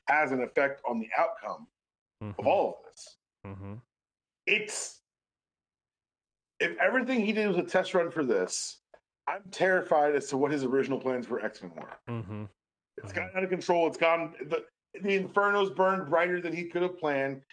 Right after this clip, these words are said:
Speaker 1: and the Line's doing things he didn't plan on doing. But if there's one thing we should all tell you, he's always got a plan, and it's always terrible.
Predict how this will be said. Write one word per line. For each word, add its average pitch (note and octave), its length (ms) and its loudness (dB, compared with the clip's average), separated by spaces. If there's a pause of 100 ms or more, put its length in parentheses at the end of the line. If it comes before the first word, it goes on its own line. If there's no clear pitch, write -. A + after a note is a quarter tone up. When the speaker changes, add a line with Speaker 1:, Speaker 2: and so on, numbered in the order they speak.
(120)
Speaker 1:
and C#3 100 -2
the C#3+ 40 2
Line's D3 400 2
doing D#3 220 2
things D3 200 -2
he A#2+ 60 -14
didn't C3+ 240 -2
plan D3 240 0
on A2+ 160 -4
doing. C3+ 240 -2 (600)
But C#3 220 4 (640)
if D3+ 120 -4
there's D3+ 140 2
one A3 220 2
thing A3+ 120 0
we G3+ 80 2
should G3+ 180 0
all G3+ 120 4
tell F#3 180 2
you, A#3 200 0 (200)
he's D#3 180 -8 (100)
always B2 380 2
got A2+ 160 0
a A2 40 0
plan, G#2+ 260 -4
and G2+ 140 -10
it's G2 100 -6
always G2 320 -2
terrible. - 260 -16